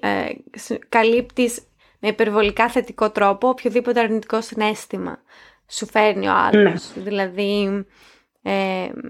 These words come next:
Speaker 1: οτιδήποτε πρόβλημα να έχει κάποιος άλλος, εσύ αντιδράς με, σαν να το μειώνεις με τη θετικότητα, που, «Ε, όλα καλά θα πάνε». Και σε αυτ-, αυτό δεν...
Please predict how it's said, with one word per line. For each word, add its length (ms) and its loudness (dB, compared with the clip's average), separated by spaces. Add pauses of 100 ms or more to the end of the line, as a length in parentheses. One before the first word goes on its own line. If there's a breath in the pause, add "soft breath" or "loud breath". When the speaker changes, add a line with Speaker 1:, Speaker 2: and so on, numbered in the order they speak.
(840)
Speaker 1:
οτιδήποτε 580 0
πρόβλημα 600 2
να 140 -4
έχει 260 -6
κάποιος 420 -6
άλλος, 300 0
εσύ 180 -4
αντιδράς 600 -2
με, 420 -2 (640 soft breath)
σαν 380 2
να 180 2
το 120 2
μειώνεις 680 2
με 140 0
τη 100 -12
θετικότητα, 640 -4
που, 300 -6
«Ε, 180 4
όλα 200 2
καλά 260 0
θα 120 -6
πάνε». 340 -6 (1160 soft breath)
Και 440 2
σε 140 -6
αυτ-, 160 -6
αυτό 260 -2
δεν... 400 0